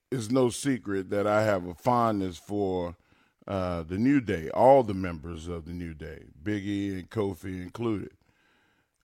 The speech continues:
Uh, Woods is, is one of the most underrated wrestlers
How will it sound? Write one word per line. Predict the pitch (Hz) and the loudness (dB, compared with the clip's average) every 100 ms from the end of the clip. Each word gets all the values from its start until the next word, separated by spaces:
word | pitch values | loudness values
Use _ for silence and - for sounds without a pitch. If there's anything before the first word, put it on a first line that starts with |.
| _ 107 | _ -2
Uh, | 101 92 92 | 0 0 -4
Woods | 101 143 185 165 143 | 0 6 6 6 2
is, | 135 110 110 | 0 -2 -4
is | 123 110 | -2 0
one | 113 139 143 | 2 4 4
of | |
the | 123 | 4
most | 117 120 101 - | 4 2 0 -4
underrated | 131 143 123 110 123 117 95 90 | -2 0 0 0 2 0 -2 -2
wrestlers | 113 110 101 98 95 92 - | -2 -2 -8 -10 -10 -12 -16